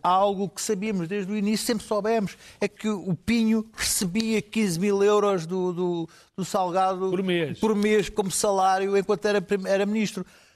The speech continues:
Speaker 1: Mas isso sabia-se desde o início e, e, e nada disso era, era desconhecido. E agora, a partir desse, desse, desse facto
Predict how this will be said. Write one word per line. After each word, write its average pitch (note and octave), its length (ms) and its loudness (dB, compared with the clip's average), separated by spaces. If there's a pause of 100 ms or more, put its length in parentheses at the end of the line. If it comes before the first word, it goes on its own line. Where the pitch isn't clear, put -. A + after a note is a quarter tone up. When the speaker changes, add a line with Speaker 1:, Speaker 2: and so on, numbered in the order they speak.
(120)
Speaker 1:
Mas C4 320 0
isso D3 300 -2
sabia-se A#3+ 800 0 (140)
desde B3+ 260 2
o B3+ 40 2
início B3+ 460 0
e, B3 120 0
e, G3 680 -4
e G3+ 60 -2
nada A3 420 4
disso G#3 500 -2 (560)
era, A3+ 300 2
era A3+ 260 4
desconhecido. A#3 840 0 (160)
E B3+ 140 2
agora, F#3 520 2 (120)
a F3+ 80 0
partir G#3+ 500 0
desse, E3 420 0
desse, D3 440 -2
desse C#3+ 280 -4
facto A#2+ 560 -6